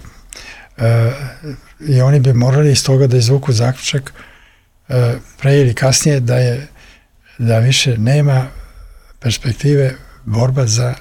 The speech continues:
nezavisnost. Pogotovo ako mi od priznavanjem damo, e, jači pritisak da s-, počnu te države umesto dvadeset osam da bude trideset osam ili četrdeset osam, onda bi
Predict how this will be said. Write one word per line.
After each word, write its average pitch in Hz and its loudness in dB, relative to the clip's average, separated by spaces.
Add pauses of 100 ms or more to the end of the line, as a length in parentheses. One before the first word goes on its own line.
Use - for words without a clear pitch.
(120)
nezavisnost. 120 -2 (960)
Pogotovo 151 2
ako 151 0
mi 151 4 (760)
od 117 -6
priznavanjem 131 2 (260)
damo, 127 0 (960)
e, 123 -6 (340)
jači 123 0
pritisak 131 -2
da 123 -4
s-, - -12 (160)
počnu 120 -6 (640)
te 127 0
države 120 2
umesto 117 0
dvadeset 113 0
osam 127 0
da 113 -4
bude 113 0 (580)
trideset 127 0
osam 120 -2
ili 107 -2
četrdeset 120 -4
osam, 135 -2 (840)
onda 135 4
bi 131 4